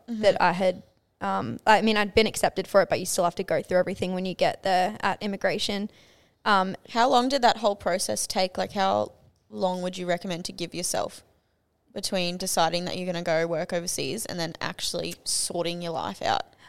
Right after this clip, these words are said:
Speaker 2: Um, so for me, it took about, like, I started the process in May,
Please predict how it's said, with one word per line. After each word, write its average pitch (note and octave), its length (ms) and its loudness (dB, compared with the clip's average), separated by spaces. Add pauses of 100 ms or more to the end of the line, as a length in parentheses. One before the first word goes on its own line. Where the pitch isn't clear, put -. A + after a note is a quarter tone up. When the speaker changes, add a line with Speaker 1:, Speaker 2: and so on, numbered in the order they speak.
(220)
Speaker 2:
Um, C4+ 440 8
so B3+ 500 8
for - 160 2
me, A#3+ 540 4
it B3+ 160 4
took - 380 4 (560)
about, G3+ 720 6
like, G#3+ 200 4
I G#3+ 100 6
started A3 480 6
the E4 100 2
process G#3+ 460 4
in G3+ 280 0
May, F#3+ 480 0